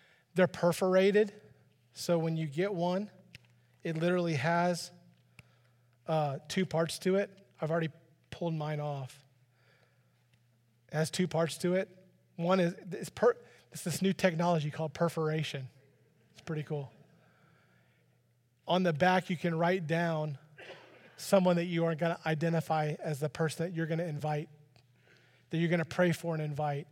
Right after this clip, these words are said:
And then you put your Sunday school class down so we can have a group of people praying for that person, okay? But, um, I wanna compel you, this time of year,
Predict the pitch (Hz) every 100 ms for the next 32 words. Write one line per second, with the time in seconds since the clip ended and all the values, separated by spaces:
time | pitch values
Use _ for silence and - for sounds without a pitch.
0 | - 160 165 160 135 - - _ 160 196
1 | 165 - 170 143 151 - 156 139 - 151
2 | 143 156 151 147 156 147 160 160 151 -
3 | 160 151 - 165 151 - 151 143 - 147
4 | 131 139 135 - _ _ _ - 147 139
5 | - _ _ _ - - - _ _ 160
6 | 175 - - _ _ _ _ _ 165 156
7 | 127 - - _ _ - 175 156 175 180
8 | 160 165 - - 147 196 196 160 147 147
9 | - - _ _ _ _ _ _ _ _
10 | _ 151 196 - - 180 170 165 185 165
11 | 151